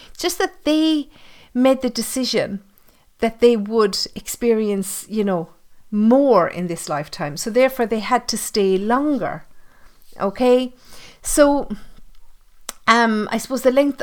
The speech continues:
of time on earth isn't an indicator of how good or bad you are,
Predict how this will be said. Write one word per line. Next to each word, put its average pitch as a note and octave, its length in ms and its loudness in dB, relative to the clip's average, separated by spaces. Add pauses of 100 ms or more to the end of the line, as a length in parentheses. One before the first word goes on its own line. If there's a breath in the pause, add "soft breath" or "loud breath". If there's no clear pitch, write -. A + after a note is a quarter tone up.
of G#3+ 120 -2
time G3 480 -2 (300)
on G3 140 0
earth F3 260 -2
isn't F#3 300 -4
an E3 80 -6
indicator D#3+ 440 -8
of - 60 -14
how E3 100 -6
good F3 180 -6
or E3+ 40 -10
bad F#3 320 0
you C#3+ 100 -6
are, G#2+ 240 -6